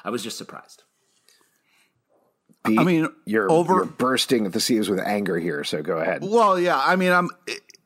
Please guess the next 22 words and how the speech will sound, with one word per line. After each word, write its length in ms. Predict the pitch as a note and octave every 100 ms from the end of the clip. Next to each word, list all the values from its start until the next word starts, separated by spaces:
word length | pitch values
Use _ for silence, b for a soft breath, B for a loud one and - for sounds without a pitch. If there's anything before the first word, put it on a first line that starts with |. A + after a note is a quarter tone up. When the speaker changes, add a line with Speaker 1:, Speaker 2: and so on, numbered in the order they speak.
| - E2+ _ _ _ _ -
Speaker 3:
as 200 | D#3+ -
far 320 | G3 G#3 G3+
as, 180 | E3+ -
like, 220 | D3 B2+
a 80 | A#2+
season, 640 | - - F3 D#3 D3 C3+
I 240 | B2+ A#2+ C3+
had 220 | C#3 A#2+
a 80 | F#2+
blast. 680 | G#2 F2 C#2 C2 - - -
Like, 380 | G2 F#2+ - - B B B B
oh 140 | C3+ C#3+
Speaker 1:
Yeah. 60 |
Speaker 3:
my 160 | A#2 G2
God, 360 | A2+ G#2+ G2+
all 340 | F2 B2+ D#3+ D3+
of 80 | B2
the 120 | B2
insane 640 | G#2 G#2 - C#3+ C3+ C3
things 320 | C3 B2 A#2
that 180 | A#2+ G#2
happened, 880 | A2 C#3 C3 - C3+ C3+ B2 A#2